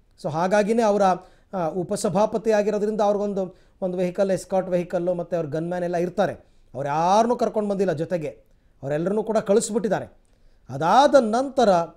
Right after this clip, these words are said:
ಆತ್ಮಹತ್ಯೆಗೆ ಇವರು ಶರಣಾಗಿದ್ದಾರೆ. ಆ ತೀರ್ಮಾನವನ್ನು ತಗೊಂಡು ಇಲ್ಲ ಸಾಯಬೇಕು ಅನ್ನೋ ತೀರ್ಮಾನಕ್ಕೆ ಬಂದ್ಬಿಟ್ಟಿದ್ದಾರೆ. So ಆತ್ಮಹತ್ಯೆಗೂ ಮುನ್ನ ಡೆತ್ ನೋಟನ್ನು ಕೂಡ ಬರೆದಿಟ್ಟಿದ್ರು. ಪರಿಷತ್ ಗಲಾಟೆಯಿಂದ ಬೇಸತ್ತಿದ್ದ ಬಗ್ಗೆ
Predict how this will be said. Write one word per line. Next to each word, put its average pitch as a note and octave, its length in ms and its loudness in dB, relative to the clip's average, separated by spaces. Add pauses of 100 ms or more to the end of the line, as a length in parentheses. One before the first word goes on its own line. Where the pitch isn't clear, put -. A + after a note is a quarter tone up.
(140)
ಆತ್ಮಹತ್ಯೆಗೆ E3+ 680 -6
ಇವರು D#3 360 -4 (300)
ಶರಣಾಗಿದ್ದಾರೆ. D#3+ 600 -4
ಆ D#3 40 0
ತೀರ್ಮಾನವನ್ನು G#3+ 840 -2
ತಗೊಂಡು G3 580 -2 (240)
ಇಲ್ಲ A3 160 0
ಸಾಯಬೇಕು C4 640 6
ಅನ್ನೋ B3+ 160 2
ತೀರ್ಮಾನಕ್ಕೆ G#3+ 520 -4
ಬಂದ್ಬಿಟ್ಟಿದ್ದಾರೆ. D3+ 520 -10 (1300)
So F#3 160 2
ಆತ್ಮಹತ್ಯೆಗೂ G#3+ 680 -2
ಮುನ್ನ A#3+ 160 0 (160)
ಡೆತ್ F#3+ 280 -2
ನೋಟನ್ನು C#4 360 2
ಕೂಡ A#3+ 180 0
ಬರೆದಿಟ್ಟಿದ್ರು. D#3 760 -4 (320)
ಪರಿಷತ್ C4 480 2 (100)
ಗಲಾಟೆಯಿಂದ A3+ 580 2
ಬೇಸತ್ತಿದ್ದ A3 720 -2
ಬಗ್ಗೆ F#3+ 600 0